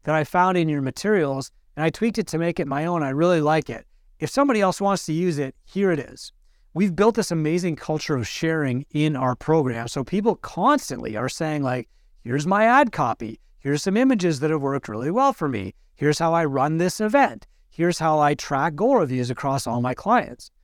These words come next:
And if it's better than what we currently have, we will call that client and buy it from them.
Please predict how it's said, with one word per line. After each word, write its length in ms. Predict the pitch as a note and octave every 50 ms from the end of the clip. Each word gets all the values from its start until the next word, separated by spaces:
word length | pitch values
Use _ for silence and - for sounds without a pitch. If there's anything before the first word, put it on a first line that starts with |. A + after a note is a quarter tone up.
| _ _ _ _ _ _ -
And 120 | F3 F3+
if 120 | G3+ F#3 G3+
it's 140 | G3 D#3 C#3
better 380 | B2 A2+ E3 F#3 B3 C#4+ C#4+
than 140 | C4 A#3 G3+
what 120 | G3 G3
we 100 | F3 D#3+
currently 460 | C#3+ - - D#3+ F3 F#3 F#3+ E3+ D3+ B2+
have, 500 | G#2 - D#3 F#3+ F3+ C#3+ C3 C3+ B2 - _ -
we 180 | C#3 D3 G3 C4
will 200 | C#4+ C#4+ A3+ -
call 360 | - - - E3+ G3+ A#3+ A#3+
that 220 | A3 F#3 E3+ -
client 440 | - - F3+ G3+ G3 D#3+ C#3+ C#3 C#3 -
and 260 | E3+ E3+ E3+ D#3+ - - _ _ -
buy 240 | - E3 G3+ A#3+ B3+
it 140 | F#3+ C3 -
from 260 | - - - - -
them. 100 | _ _